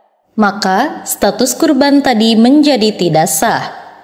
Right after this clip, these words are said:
Karena saat ini belum ada teknologi yang dipasarkan secara luas untuk mendeteksi organ dalam hewan, maka sah saja ketika berkurban dengan hewan yang sehat. Ternyata, setelah disembelih ada penyakit di dalam organ tubuh.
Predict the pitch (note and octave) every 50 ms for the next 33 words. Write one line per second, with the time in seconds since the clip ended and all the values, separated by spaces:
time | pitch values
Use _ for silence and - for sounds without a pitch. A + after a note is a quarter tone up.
0 | - _ _ _ _ - - D4 D#4 D#4 D#4+ D#4 D4+ - D#4 D#4 D#4 - C4+ C4+
1 | C4+ A#3+ B3 A#3 A3+ A3 A3 - F3+ F#3 F3 F3 F3 - - G#3+ - B3 B3 B3
2 | B3 A#3+ G#3+ G#3+ B3 C4 B3+ B3+ C4 C#4 C#4+ D4 D4+ D4+ E4 D#4 - - D#4+ D4+
3 | D4+ - D4 D4+ D4+ D#4 C#4+ - D4+ C4+ B3+ B3+ C4 B3+ A#3+ A#3 G#3+ G#3+ G#3+ -
4 | G#3+ G#3 G#3+ G3 G3+ G3 F#3+ - F#3 E3+ D#3+ D#3+ D#3+ F3 E3+ - - - A#3 -
5 | - B3 C4 A#3 B3 B3+ B3+ B3+ B3+ B3 B3 B3 C4 B3+ A#3+ B3+ B3 A#3+ A#3 B3+
6 | E4 F4+ - - - - - - - B3+ A#3+ A#3 A3 A3 A3+ A3 G#3+ G3 F#3 F3+
7 | F3+ - - - - - - - - G3+ F3+ D#3+ - - - F#3 F3 E3 D#3+ F3+
8 | G#3 B3+ A#3+ F#3+ D3+ D3+ D#3+ - - - - - F3+ E4 D4+ - D#4+ D4 E4+ E4
9 | D#4+ D#4+ - C4+ B3+ B3 G#3 G#3 G3 G3 G3+ G3 F3+ F#3 F3 F3+ F3 G3 G3 G3
10 | G#3+ B3+ C#4 A#3 E3+ D#3+ D#3 D#3 - - E3 E3 E3 G#3+ G3+ E3 C#3 - - -
11 | - - - G3 F#3 F3+ F3 E3+ D#3+ E3 F#3 G#3 D4 G4 - - - - - -
12 | - - E4+ - F4 E4+ F4 C#4+ - - E4 D4+ C#4 C4 C#4+ D4 - - A#3+ G#3+
13 | F#3+ F#3+ F#3+ F3+ F3+ E3+ E3+ - - - - A#3+ C4 A#3+ G#3 F3+ E3 D#3+ D#3+ -
14 | F3 F3 E3+ E3 D#3+ D#3 D3 D#3 D3+ - F3+ F#3+ F#3 G#3 F#3+ E3 D#3 -